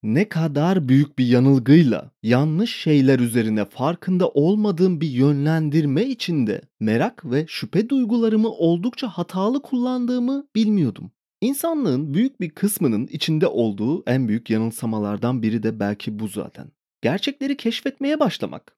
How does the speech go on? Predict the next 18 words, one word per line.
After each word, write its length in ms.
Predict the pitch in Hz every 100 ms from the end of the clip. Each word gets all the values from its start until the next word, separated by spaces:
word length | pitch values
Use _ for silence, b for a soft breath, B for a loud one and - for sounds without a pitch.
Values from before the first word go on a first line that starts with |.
| -
ilk 400 | 233 262 - -
başlangıç 680 | 131 147 - 175 202 269 -
noktası 440 | 151 - 151 170
olarak 440 | 131 120 98 92 -
zihinsel 760 | 127 156 214 190 202 240 220
bir 100 | 226
işkence 600 | 175 - - 175 202 156
gibi 200 | 127 110
geliyor. 360 | 101 92 - - _ 110
Zaten 400 | 120 190 202 139
bu 120 | 202
yüzden 420 | 285 240 233 208
genellikle 500 | 190 165 151 139 135
çıkmaz 340 | - - 139 -
sokaklara 560 | 139 143 127 127 123
girdiğimizde 600 | 113 123 117 123 120 107
geri 240 | 107 110 -
çıkamıyoruz. 640 | - 113 101 - -